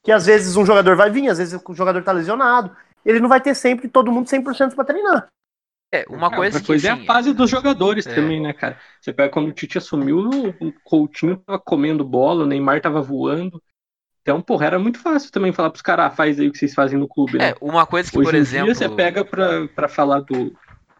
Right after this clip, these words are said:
Speaker 3: de, pro, pro algum outro jogador fazer o que faz no clube, cara, nem convoca, porque os caras só faz merda no clube.
Speaker 2: É, uma coisa que, por exemplo, ao meu ver, quando eu penso em seleção e tem que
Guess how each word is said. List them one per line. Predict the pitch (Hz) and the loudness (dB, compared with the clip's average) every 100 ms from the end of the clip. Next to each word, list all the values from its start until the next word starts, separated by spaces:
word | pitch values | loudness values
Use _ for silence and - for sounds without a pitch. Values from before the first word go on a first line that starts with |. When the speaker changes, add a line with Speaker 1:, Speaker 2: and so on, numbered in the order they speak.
| - - - | -20 -20 -14
Speaker 3:
de, | 135 131 127 123 - - | -4 -2 0 -2 -6 -10
pro, | 135 | -8
pro | 131 127 | -2 0
algum | 127 143 | 4 2
outro | 143 - | 2 0
jogador | 139 139 135 | 0 0 -2
fazer | 139 131 | -2 -2
o | |
que | - | -2
faz | - 135 | -4 -2
no | 147 | -4
clube, | 143 139 143 185 262 302 285 | -6 -4 -4 -4 -6 -6 -6
cara, | - 262 - | 0 0 -2
nem | - 127 139 | -6 -2 -2
convoca, | 220 262 294 285 - | -2 0 0 -2 -4
porque | - | -8
os | - | -6
caras | - - 143 | -4 -4 -4
só | |
faz | 165 160 196 | -6 -4 -4
merda | 262 262 | -6 -4
no | 262 | -4
clube. | 277 262 233 _ _ _ _ _ - - | 0 -2 -2 _ _ _ _ _ -20 -18
Speaker 2:
É, | - | -8
uma | 120 120 | -6 -6
coisa | 131 160 175 | -6 -6 -6
que, | - | -8
por | 170 | -6
exemplo, | 151 139 135 127 | -4 -6 -6 -6
ao | |
meu | 135 143 | -6 -8
ver, | 120 127 147 117 104 _ _ _ _ _ | -6 -2 -2 -4 -8 _ _ _ _ _
quando | - 113 110 95 | -14 -12 -12 -12
eu | 95 123 | -10 -10
penso | 127 120 - | -10 -12 -14
em | |
seleção | 120 107 107 110 113 113 | -16 -14 -6 -6 -6 -12
e | |
tem | - 107 | -16 -18
que | - | -18